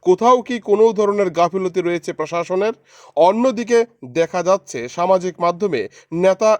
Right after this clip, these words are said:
নেত্রীদের বিভিন্ন ছবি ত্রাণ সামগ্রী বিতরণ করার সময় তা ফলাও করে প্রচার করা হচ্ছে,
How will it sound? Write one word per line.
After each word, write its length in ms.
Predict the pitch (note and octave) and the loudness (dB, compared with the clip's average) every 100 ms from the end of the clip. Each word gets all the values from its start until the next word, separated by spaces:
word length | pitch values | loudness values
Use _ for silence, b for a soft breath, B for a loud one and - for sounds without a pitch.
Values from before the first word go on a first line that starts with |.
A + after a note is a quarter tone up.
| D3+ | -2
নেত্রীদের 540 | E3 D#3+ G#3+ G3 F#3+ | -4 -4 -8 -4 -2
বিভিন্ন 380 | E3+ E3 F3 E3+ | -4 -6 -4 -4
ছবি 460 | - A3+ A#3+ C#3+ A#2+ b b | 0 -2 0 -4 -4 b b
ত্রাণ 300 | G#3 G#3 B3 | 2 2 2
সামগ্রী 580 | - A3+ G#3+ G3+ G3+ G3+ b _ | -2 -2 0 0 0 -2 b _
বিতরণ 500 | C3 D#3+ G#3 G#3+ G#3 | -10 -8 -2 -2 -2
করার 280 | G3 F#3+ F#3+ | 0 0 0
সময় 440 | - G#3+ E3+ A2 b b | -2 0 0 -2 b b
তা 140 | - E3+ | -2 -2
ফলাও 400 | - E3 G3 A#3 | 0 2 2 2
করে 240 | - G3+ | 0 -4
প্রচার 440 | F3+ F3 E3+ E3+ C3+ | -2 -4 -2 -4 -2
করা 240 | C#3 C3+ | -4 -4
হচ্ছে, 480 | C3+ D3+ - D3 | -4 -10 -8 -8